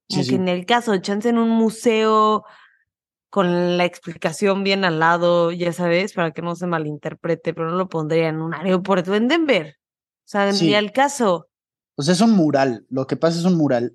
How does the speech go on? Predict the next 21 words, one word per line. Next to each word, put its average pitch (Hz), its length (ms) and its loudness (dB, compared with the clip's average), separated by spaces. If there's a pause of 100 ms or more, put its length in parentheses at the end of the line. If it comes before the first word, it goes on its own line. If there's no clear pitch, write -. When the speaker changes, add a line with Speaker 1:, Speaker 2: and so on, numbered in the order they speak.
(160)
Speaker 2:
pero 127 420 -2
está 147 320 -2
seccionado 139 720 -2
muy 135 240 0
raro, 143 300 0
porque 120 260 -10
hay 165 160 4
otras 175 240 0
secciones 127 520 -2
de 131 40 -4
este 127 160 -2
mural 117 400 0 (560)
donde 151 320 4
sí 175 220 2
se 196 160 2
supone 151 640 0
que, 113 580 -6 (960)
eh, 127 420 0
están 147 380 0
como 160 260 0
que, 117 400 -8